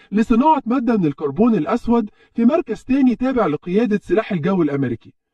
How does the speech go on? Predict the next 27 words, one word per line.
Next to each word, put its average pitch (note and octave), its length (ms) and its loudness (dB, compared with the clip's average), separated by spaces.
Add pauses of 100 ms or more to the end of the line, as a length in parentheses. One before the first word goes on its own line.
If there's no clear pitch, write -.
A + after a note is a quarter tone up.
(240)
المادة E3+ 560 -2
بتعمي E3+ 440 -4
أنظمة D#3 440 0
الرادار، F#3+ 520 0 (320)
وبتحول D3+ 600 -4
الصاروخ E3 600 2 (260)
لشبح B3+ 460 0
في F#3+ 80 -10
الفضاء F#3+ 480 -2
لا B3 100 4
يمكن G#3 400 2
رصده. A#2 320 -6 (520)
يعني A3+ 320 -2
ببساطة G3 560 -4 (320)
بتخلي F#3+ 420 0
الصاروخ F3+ 480 0
مش A3 220 2
متشاف A#3+ 540 -4
لأجهزة F3 480 -2
الرادار. C3 420 -6 (600)
وبدأت C#3 520 -6
عملية C#3 460 -2
سرية D3 460 -2
وخطيرة C#3 640 -4 (360)
للحصول B3 540 4
على G#3+ 200 2
المادة B3+ 480 0